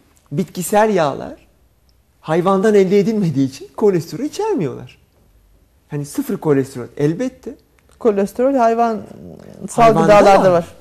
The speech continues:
Speaker 1: Evet. Çünkü kolesterol vücudun bir yapı taşı. Bizde de. Bunu da konuşacağız zaten. İkinci bölüm sırf kolesterol alacağız. Çok ciddi bir tartışma. Benim bile kafam çok karışık yani. Bunun hani yağ reklamında bunu koymanın anlamı yok.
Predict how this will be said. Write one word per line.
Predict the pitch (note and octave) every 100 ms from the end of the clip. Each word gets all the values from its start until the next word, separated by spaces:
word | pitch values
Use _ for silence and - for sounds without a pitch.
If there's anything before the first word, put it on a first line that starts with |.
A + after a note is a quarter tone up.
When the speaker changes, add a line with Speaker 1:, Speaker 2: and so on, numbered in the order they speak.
| -
Speaker 1:
Evet. | D#4 F#4+ - - -
Çünkü | - F#3 -
kolesterol | G#3+ G3+ G3+ - A3
vücudun | C#4+ G3+ F#3+ G3 F#3
bir |
yapı | D#3+ D#3 A#3+
taşı. | D4+ C4+ - D#4
Bizde | F3+ F3+ F3 F3
de. | A3 F#4 - _ _ _ _ _ -
Bunu | E3+
da | D#3+
konuşacağız | D#3+ D#3+ D3+ C#3+ D#3 C#3
zaten. | C#3 -
İkinci | D3+ F3 D#3+
bölüm | D#3+ E3
sırf | G3+ G3
kolesterol | D3+ C#3 C#3 C3+ C3
alacağız. | - E4
Çok | - C4+
ciddi | G3+ G3+ A4+
bir | G4
tartışma. | G3 C#3+ - D3 E3+
Benim | D4
bile | C4 F#3
kafam | C#3+ C#3 C#3
çok | - -
karışık | - C#3+ - -
yani. | - - - _ _ _ _ - _ _ _ _ _ _ _ _ _ _ _
Bunun | C3+ D#3+ G3+ G#3+ G3+ - -
hani | - F#3 F3+ -
yağ | A2+ F#3+ F#3+
reklamında | F#3+ F#3+ F3+ F3+
bunu | F#3+ G3
koymanın | F#3 E3+ E3
anlamı | C#3+ D#3+ E3 C#4+
yok. | D4+ D3+